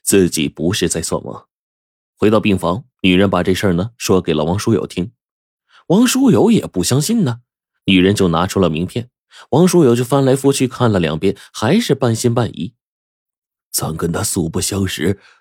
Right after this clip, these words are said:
他为啥帮咱呢？”这时候，小王跟进来了，看这两口子心神不安，糊里糊涂的，笑着解释说：“哎呀，你们呐，太幸运了！我们徐总啊，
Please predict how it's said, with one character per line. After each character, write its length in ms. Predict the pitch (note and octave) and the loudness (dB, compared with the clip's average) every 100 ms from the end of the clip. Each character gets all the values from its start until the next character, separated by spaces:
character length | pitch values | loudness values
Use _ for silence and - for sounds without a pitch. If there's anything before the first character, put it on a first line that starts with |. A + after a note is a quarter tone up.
| _ | _
他 100 | - | -2
为 220 | G3 G3 C#3 | 0 2 2
啥 180 | A2 | 0
帮 220 | A2 G#2 G2+ | -2 -2 -2
咱 200 | F2 E2+ | -2 -6
呢？” 200 | D#2+ - _ _ _ _ _ _ _ _ _ _ - | -8 -10 _ _ _ _ _ _ _ _ _ _ -4
这 180 | - F2+ | 0 0
时 140 | E2+ | 0
候， 240 | E2+ - _ | -4 -4 _
小 220 | - - D2+ | -4 -2 -2
王 240 | D#2 D3+ | 0 0
跟 180 | E3+ E2+ | 0 -2
进 140 | F2 | -2
来 160 | D#2 - | -6 -6
了， 160 | - - _ _ _ _ - | -14 -18 _ _ _ _ -4
看 220 | - D#3+ | 0 4
这 140 | C3 | 4
两 240 | A2 A2+ C#3 | 4 2 0
口 180 | F2+ | 0
子 100 | F2+ | 0
心 240 | G#2 C3 C3 | 2 2 2
神 240 | B2+ A2 | 2 0
不 140 | A#2+ F2 | 0 0
安， 220 | G#2 C#3 | 0 -2
糊 200 | - G#2 | 0 2
里 80 | A#2+ | 2
糊 120 | - | 0
涂 200 | G#2+ D3 | 2 2
的， 140 | - _ _ _ _ - | 0 _ _ _ _ -8
笑 220 | - F#2 | 0 0
着 100 | F2+ | 0
解 160 | - D2 | -2 -4
释 140 | F3+ | -4
说 240 | - A2+ _ _ _ _ | -6 -8 _ _ _ _
：“哎 100 | - | -12
呀， 140 | A#2 - - - - | -10 -10 -14 -14 -2
你 80 | F#2 | 2
们 100 | G#2 | 2
呐， 160 | G#2 | 2
太 160 | - C#3 | 0 0
幸 160 | - | 0
运 100 | F2 | 0
了！ 220 | D#2 - - _ _ - | -2 -6 -12 _ _ 0
我 60 | |
们 80 | G#2+ | 2
徐 140 | - | 2
总 160 | C3 A2 | 2 0
啊， 220 | F2 F#2+ | -2 -6